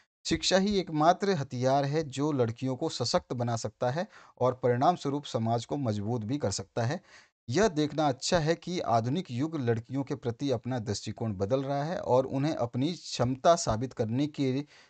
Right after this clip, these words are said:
सभी, अ, के लिए सभी का समर्थन दे रहा है।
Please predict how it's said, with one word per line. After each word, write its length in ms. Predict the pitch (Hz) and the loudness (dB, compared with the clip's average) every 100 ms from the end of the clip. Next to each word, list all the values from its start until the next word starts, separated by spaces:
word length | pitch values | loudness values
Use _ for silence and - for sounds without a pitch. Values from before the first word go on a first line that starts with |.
| _ | _
सभी, 460 | - 160 147 196 214 | 0 2 2 0 0
अ, 60 | - - 117 - 131 120 - - | -6 -12 -12 -4 0 0 -4 0
के 100 | 160 | 2
लिए 220 | 156 139 | 4 2
सभी 480 | 165 - 131 113 151 | 0 0 -2 0 -2
का 120 | 175 | 2
समर्थन 540 | 147 123 117 - 117 160 | 2 2 -2 -2 -4 -2
दे 180 | 117 135 | 0 2
रहा 180 | 143 | 2
है। 180 | 143 190 | 0 -4